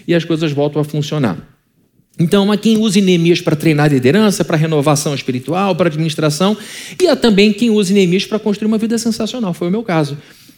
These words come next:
Porque eu acredito que essa série nos ajuda a construir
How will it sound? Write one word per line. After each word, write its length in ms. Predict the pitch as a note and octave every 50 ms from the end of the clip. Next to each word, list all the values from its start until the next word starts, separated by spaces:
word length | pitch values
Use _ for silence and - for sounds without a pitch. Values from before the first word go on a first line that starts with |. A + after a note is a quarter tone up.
| _ _ _
Porque 220 | - F#3 D#3 - F#3
eu 80 | F3
acredito 680 | F3+ E3+ - F#3 F#3 C#3+ C#3+ G3+ A#3+ A#3+ - A3 E3+ - - - - _ - - - - - - -
que 120 | - - G3
essa 240 | F#3+ F#3 - F#3+
série 480 | F3 - - F#3 G3 G#3+ G#3 F3+ D3+ C3+
nos 240 | - F3+ G#3+ A3 F3
ajuda 480 | G#3 F#3+ D#3+ C3+ C3+ F#3+ A#3 A3 E3 D#3+
a 40 | D3+
construir 640 | D#3 F3 E3 E3 - - E3+ F#3 G3 G3 F3+ D#3